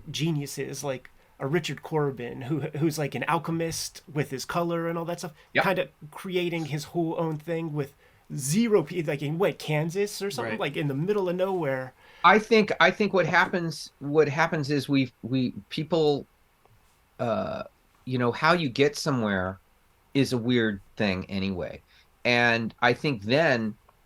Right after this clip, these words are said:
Speaker 2: um, with Richard, we used to separate the wheat from the chaff. The people who thought he was cool,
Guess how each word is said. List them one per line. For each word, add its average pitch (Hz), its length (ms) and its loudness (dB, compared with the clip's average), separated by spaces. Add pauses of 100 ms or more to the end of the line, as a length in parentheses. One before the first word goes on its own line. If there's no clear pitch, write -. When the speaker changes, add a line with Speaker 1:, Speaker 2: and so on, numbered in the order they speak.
(140)
Speaker 2:
um, 107 440 2 (460)
with 110 200 -2
Richard, 117 540 4 (680)
we 135 120 2
used 202 320 0
to 123 60 -2
separate 127 680 4 (160)
the 113 80 -4
wheat 120 260 -2
from 117 180 -2
the 98 80 0
chaff. 104 460 2 (220)
The - 80 -6
people 156 340 -4
who 147 60 2
thought 147 260 4
he 135 60 2
was 131 160 -2
cool, 156 460 0